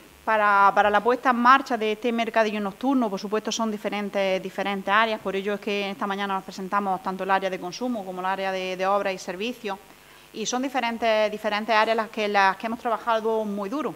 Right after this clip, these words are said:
A treinta y cinco, a treinta y cinco días de este equipo de gobierno estar gobernando, llevamos desde, desde el minuto cero planteando nuevas iniciativas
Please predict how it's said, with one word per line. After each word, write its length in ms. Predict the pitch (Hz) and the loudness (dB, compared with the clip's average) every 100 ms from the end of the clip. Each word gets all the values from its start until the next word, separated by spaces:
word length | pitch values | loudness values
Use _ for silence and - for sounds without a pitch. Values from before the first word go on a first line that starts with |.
| - | -2
A 120 | 185 | -2
treinta 240 | 180 190 185 | 0 -4 -6
y 40 | |
cinco, 460 | 240 247 254 233 220 | -4 2 4 6 6
a 80 | |
treinta 240 | 208 196 196 | 4 -4 -6
y 40 | |
cinco 280 | 247 247 233 | -4 0 0
días 260 | 226 269 202 | 2 0 0
de 120 | 208 | -4
este 340 | 202 208 208 | -4 -2 0
equipo 240 | 202 202 208 | -2 -4 -2
de 80 | |
gobierno 320 | 190 196 226 185 | 0 -2 -2 -4
estar 240 | 226 208 | 0 2
gobernando, 640 | 208 196 196 220 233 254 254 - - - 180 | 2 0 0 0 0 -2 -4 -18 -20 -14 0
llevamos 480 | 190 202 226 233 | 2 4 4 4
desde, 520 | 214 202 196 190 196 190 | 2 -2 0 0 0 -2
desde 140 | 190 | -2
el 80 | 196 | -2
minuto 360 | 190 226 247 233 | -2 -2 -2 0
cero 300 | 269 277 196 | 2 0 0
planteando 720 | 196 180 180 196 208 214 214 | -4 -4 0 0 0 0 -2
nuevas 220 | 208 208 | -2 -2
iniciativas 640 | 208 - 196 233 233 208 | -4 -4 -6 -4 -4 -4